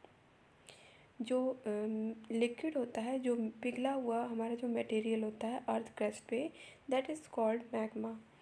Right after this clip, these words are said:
उसे हम लोग मैग्मा बोलते हैं। Igneous ra-, rocks are formed when magma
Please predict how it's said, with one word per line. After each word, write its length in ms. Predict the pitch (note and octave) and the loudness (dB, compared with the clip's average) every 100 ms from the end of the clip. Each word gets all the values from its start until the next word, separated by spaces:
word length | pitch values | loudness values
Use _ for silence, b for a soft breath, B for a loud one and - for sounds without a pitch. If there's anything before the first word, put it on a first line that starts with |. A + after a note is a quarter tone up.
| B B | B B
उसे 220 | B3 A#3+ A#3+ | -2 4 4
हम 140 | A3+ | 4
लोग 220 | C4+ F#4 - - | 2 2 -4 -4
मैग्मा 440 | A#3+ A3 G#3+ A#3 A3 | 2 4 4 2 0
बोलते 380 | A3 A3 - A#3 | 0 -2 -2 -6
हैं। 240 | B3 B3 - B B B - | -6 -10 -18 B B B -4
Igneous 400 | B3+ C4 D4+ D#4+ | -2 0 0 0
ra-, 420 | C4+ A#3+ A#3+ A#3+ A#3 | 2 2 2 0 0
rocks 480 | A3+ A3 A3 - | 2 2 0 -6
are 180 | G#3+ A3 G#3+ - | -2 -2 -4 0
formed 320 | G#3+ G3+ A3 - B B | 0 0 -6 -12 B B
when 180 | A3 G#3+ | 2 2
magma 480 | G#3+ A3 A3 B3+ | 2 0 0 -2